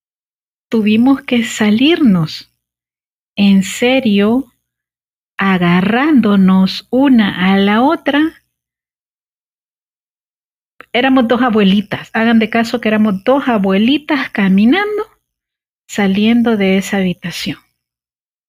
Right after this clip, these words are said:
Es más, nos tuvimos que ir de todo el lugar para recuperarnos.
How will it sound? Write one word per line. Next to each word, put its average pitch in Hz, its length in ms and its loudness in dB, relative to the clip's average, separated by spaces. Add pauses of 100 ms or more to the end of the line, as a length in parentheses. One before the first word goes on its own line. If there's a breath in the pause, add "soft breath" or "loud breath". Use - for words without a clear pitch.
(260)
Es 180 160 2
más, - 460 -4
nos 180 180 -2
tuvimos 190 380 0
que 180 160 -2
ir 190 240 0
de 185 300 -4 (160)
todo 208 220 0
el 196 60 0
lugar 160 300 -4 (1200)
para 170 800 -4
recuperarnos. 151 960 -6